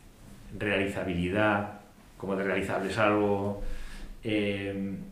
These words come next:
que, que, que, que los incorporo yo creo por, casi por la vía de la experiencia, pero a mí lo que me enciende como un carbón es un día pensar que si tú bajas a la mina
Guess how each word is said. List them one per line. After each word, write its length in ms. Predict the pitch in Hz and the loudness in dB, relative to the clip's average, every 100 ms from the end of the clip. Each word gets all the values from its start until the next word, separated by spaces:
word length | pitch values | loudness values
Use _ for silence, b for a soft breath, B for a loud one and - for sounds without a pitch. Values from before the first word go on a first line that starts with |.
| - - - | -16 -18 -4
que, 360 | 117 107 113 - | 0 2 0 -2
que, 200 | 113 107 | -4 -4
que, 200 | 110 98 | -6 -6
que 100 | 104 | -4
los 200 | 104 120 | -2 0
incorporo 440 | 110 113 - 151 | 0 0 4 6
yo 120 | 139 | 8
creo 640 | 131 131 127 120 113 - - 95 98 104 | 6 6 8 8 6 2 -6 -10 -8 -6
por, 280 | 110 107 110 | -4 -4 0
casi 240 | 127 - | 2 2
por 140 | 117 113 | 2 2
la 60 | |
vía 180 | 101 113 | 4 4
de 60 | 107 | 4
la 60 | |
experiencia, 680 | 92 - 95 107 107 92 90 | 0 -2 -2 -2 -4 -6 -6
pero 240 | 107 104 101 | -4 0 2
a 40 | |
mí 160 | 107 120 | 4 4
lo 220 | 123 120 | 4 4
que 560 | 117 107 104 101 101 - | 2 2 2 0 -2 -4
me 100 | 104 | -4
enciende 360 | 104 113 123 127 | -4 0 2 2
como 180 | 117 120 | 4 2
un 100 | 113 | 4
carbón 680 | 110 107 117 120 123 - B B B B B B - | 2 2 2 2 2 -2 B B B B B B 0
es 400 | 113 113 - - | 2 2 -2 -6
un 220 | 113 110 | -2 2
día 260 | 120 120 120 | 4 4 4
pensar 760 | 104 101 - 117 117 - - - | 0 -2 0 0 0 -2 -8 -10
que 640 | 110 107 101 101 101 - - | -6 -4 -4 -6 -8 -10 -12
si 280 | - 104 | -10 -8
tú 200 | 123 127 | -4 -2
bajas 320 | 127 - 117 113 | -2 -2 -6 -4
a 60 | |
la 140 | 113 110 | -4 0
mina 580 | 113 113 113 107 107 | 2 4 2 -2 -8